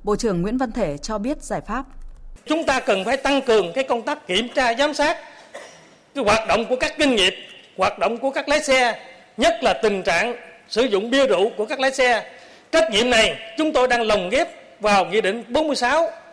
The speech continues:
Speaker 2: và Nghị định tám mươi sáu đang sửa đổi để nâng cao trách nhiệm của chủ phương tiện, của các doanh nghiệp sử dụng lái xe và tăng mức hình phạt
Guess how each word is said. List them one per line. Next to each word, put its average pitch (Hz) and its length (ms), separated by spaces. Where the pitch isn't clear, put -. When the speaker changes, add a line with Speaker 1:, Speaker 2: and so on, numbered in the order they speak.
Speaker 2:
và 185 220
Nghị 175 220
định 208 240
tám 285 200
mươi 262 100
sáu 262 200
đang 240 140
sửa 226 160
đổi 208 300
để 226 380
nâng 285 320
cao 262 280
trách 330 180
nhiệm 208 200
của 214 280
chủ 240 140
phương 254 260
tiện, 202 320
của 226 140
các 294 280
doanh 247 160
nghiệp 190 200
sử 226 180
dụng 214 240
lái 262 140
xe 247 340
và 190 380
tăng 294 340
mức 294 240
hình 214 200
phạt 185 240